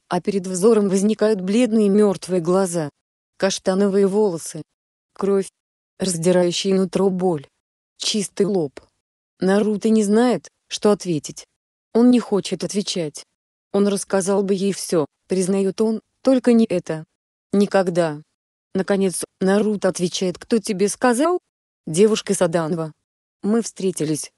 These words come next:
когда я гуляла с Боруто. Она спросила меня,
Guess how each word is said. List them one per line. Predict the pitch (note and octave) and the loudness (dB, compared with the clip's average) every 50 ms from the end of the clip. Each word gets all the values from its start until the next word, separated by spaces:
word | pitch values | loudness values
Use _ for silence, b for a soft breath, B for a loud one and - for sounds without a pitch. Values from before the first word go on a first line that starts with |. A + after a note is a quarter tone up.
| _ _ - | _ _ -4
когда | - F#3+ F#3 F3 G#3 | -4 -2 0 2 2
я | G3+ F#3 | 2 2
гуляла | F3 F#3 G#3 G#3 A#3 A#3 A#3+ A#3 | 2 0 2 2 2 2 2 0
с | G3 E3 | 0 2
Боруто. | F3+ F#3 F#3 F#3 D3 - - C3+ C3+ - _ _ _ _ _ _ _ _ - | 2 2 2 0 -2 -4 -6 -8 -8 -8 _ _ _ _ _ _ _ _ -4
Она | - F#3+ G3 G3 | -2 0 2 2
спросила | F3+ - - - G#3+ A3 G#3 - - G3 F#3+ | 0 -2 -2 -2 -2 -2 -2 -2 -4 -2 0
меня, | F#3+ F#3+ F#3+ F#3+ G3+ A3+ B3 B3 A#3+ | 0 0 0 0 0 0 0 -2 -4